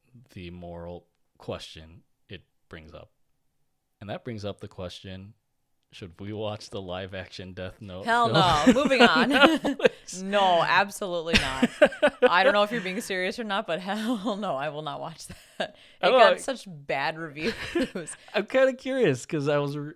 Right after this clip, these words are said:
Speaker 1: rewatching the tra-, I mean, I, it looks awful,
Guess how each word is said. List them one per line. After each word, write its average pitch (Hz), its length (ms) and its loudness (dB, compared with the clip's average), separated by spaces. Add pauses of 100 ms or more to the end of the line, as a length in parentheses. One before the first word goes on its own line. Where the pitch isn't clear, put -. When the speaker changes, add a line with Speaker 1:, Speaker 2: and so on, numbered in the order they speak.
(100)
Speaker 1:
rewatching 139 460 -6
the 113 60 -6
tra-, 113 160 -6
I 135 80 6
mean, 143 320 -4
I, 131 200 -2 (720)
it 143 120 2
looks 101 440 -6
awful, 78 460 -12